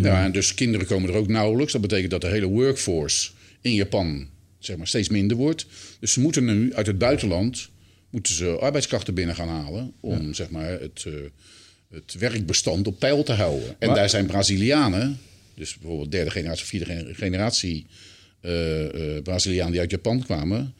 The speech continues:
Speaker 2: die, dat zijn mensen die daarvoor uiteindelijk weer, eh, aangenomen gaan mo-, worden.
Speaker 1: Wa-, waarom is het, ehm,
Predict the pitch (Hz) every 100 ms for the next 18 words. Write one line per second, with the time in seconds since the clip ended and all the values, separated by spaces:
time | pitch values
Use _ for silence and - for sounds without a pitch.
0 | - - _ 85 92 156 127 110 117 -
1 | 90 80 87 82 - 90 85 78 76 78
2 | 80 73 85 87 82 82 87 90 87 95
3 | 95 - - 117 127 101 85 82 76 80
4 | 64 69 - 123 123 131 135 135 120 117
5 | - 110 110 107 104 101 101